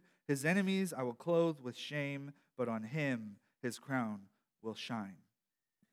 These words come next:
Here in verse ten, David prays, "For the sake of your servant David, do not reject your anointed one." And in verse,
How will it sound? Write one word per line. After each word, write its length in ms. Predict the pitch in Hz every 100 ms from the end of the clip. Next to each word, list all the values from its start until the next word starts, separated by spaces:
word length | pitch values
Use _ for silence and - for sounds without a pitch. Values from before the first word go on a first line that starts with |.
| _ _ _ _
Here 120 | 151 143
in 120 | 127
verse 260 | 131 123
ten, 300 | - 151 135
David 340 | 123 127 127 113
prays, 720 | - 143 170 127 113 - - _ _ _ _ _ _ _ _ _ _ _ -
"For 80 | 156
the 80 |
sake 200 | 139 180
of 120 | 170 143
your 80 |
servant 320 | 135 175 156 131
David, 300 | 151 180 131
do 100 | 156
not 180 | 190
reject 640 | 139 131 113 170 185 - - _ _ -
your 140 | 131
anointed 480 | 127 135 214 226 143
one." 180 | 104 98 _ _ _ _ _ _ _ _ _ _ _ _ _ _ _ _
And 80 | 131
in 80 | 139
verse, 300 | 160 156